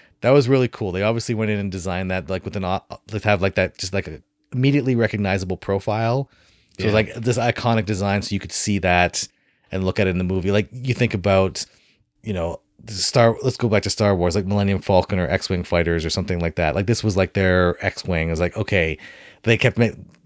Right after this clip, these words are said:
Speaker 1: making the comment, "Oh, it's got the tail wings," but I didn't realize until it flew out. It's like, "Oh yeah, the,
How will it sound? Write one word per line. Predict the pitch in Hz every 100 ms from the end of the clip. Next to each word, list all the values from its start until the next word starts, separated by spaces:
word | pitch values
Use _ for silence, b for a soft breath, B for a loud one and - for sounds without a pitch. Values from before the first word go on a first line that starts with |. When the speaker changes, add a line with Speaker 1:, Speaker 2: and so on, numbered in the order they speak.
| 135
Speaker 1:
making | 123 104 104
the |
comment, | - 107 98
"Oh, | 123
it's | 113
got | 113
the | 98
tail | - 113 98
wings," | 90 73 71 73
but | 78 -
I | 117
didn't | 110 104
realize | 110 110 98
until | 92 104 101
it | 80
flew | - 117 104
out. | 98
It's | 82
like, | 95
"Oh | 92
yeah, | 104 101
the, | 87